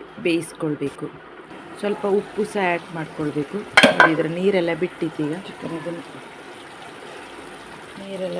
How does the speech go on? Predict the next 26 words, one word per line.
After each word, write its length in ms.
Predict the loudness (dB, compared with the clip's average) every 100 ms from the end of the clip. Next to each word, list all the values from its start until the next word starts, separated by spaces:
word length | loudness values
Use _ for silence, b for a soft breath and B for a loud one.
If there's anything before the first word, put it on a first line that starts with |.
| -4
ಬಿಟ್ಟು 220 | -8 -10 -10 2 6
ಈಗ 140 | 8 8 8
ಹಾಗೆ 240 | 8 8 6
ನಾನು 180 | 6 6 8
ಅದನ್ನು 240 | 10 8 8 8
ಬೇಯಿಸ್ಕೊಳ್ತಾ 600 | 6 6 2 2 4 2
ಇರುವಾಗ 280 | 4 4 4 2 0 -4 -4 -4 6 8
ಆಚೆ 180 | 10 8
ನೋಡ್ತೇನೆ, 380 | 6 4 2 4 2 2 0 6
ಬೆಳಗ್ಗೆ 380 | 8 8 6 4 4 2 0
ದೋಸೆಗೆ 440 | 2 4 2 2 2
ಮಾಡಿದ 280 | 2 2 2 2
ಚಟ್ನಿ 340 | -2 -2 -4 0
ಕಂಡಿತ್ತು. 420 | 0 0 -2 -2 -4 -4 -14 -14 -12 -10 -4 2
So 80 | 6 6
ಅದು 160 | 8 8 6 0 0
ಚಟ್ನಿ 240 | 4 8 8 6
ಅಂದರೆ 160 | 6 4
ಅದು 80 | 4
ತೆಂಗಿನಕಾಯಿ 500 | 4 6 4 6 6 4
ಹಾಕಿದ್ದಲ್ಲ, 420 | 0 -2 2 2 0 -6 -14 -14 -14 -2
ಹಾಗೆ 260 | 0 4 4 4
ನಾನು 140 | 0 2
ಗ್ರಹಿಸಿದೆ, 340 | 2 2 4 4
ಓಕೆ, 180 | 4 0 4
ಚಟ್ನಿಯನ್ನು 460 | 4 6 2 0